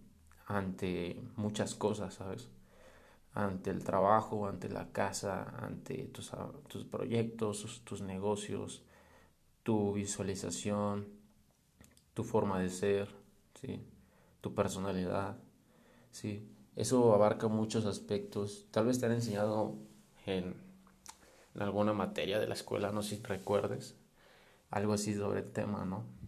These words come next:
Pero es algo muy diferente cuando lo ves en la vida real,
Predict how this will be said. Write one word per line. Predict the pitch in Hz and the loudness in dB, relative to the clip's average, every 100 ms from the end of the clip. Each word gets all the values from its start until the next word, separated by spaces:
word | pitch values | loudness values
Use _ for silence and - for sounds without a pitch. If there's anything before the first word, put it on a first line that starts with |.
| - _ | -14 _
Pero | 123 127 120 120 117 - - - - - | 6 6 6 0 -4 -12 -14 -16 -16 -6
es | 104 | 0
algo | 107 107 | 2 2
muy | 110 110 | 2 2
diferente | 104 104 101 104 104 | 0 -2 0 -2 -2
cuando | 98 98 | -4 -4
lo | 101 | -2
ves | 101 95 - - - - - - | -4 -6 -12 -18 -20 -20 -20 -6
en | - | 0
la | 101 | 4
vida | 104 104 | 4 6
real, | 107 107 113 - | 6 6 4 0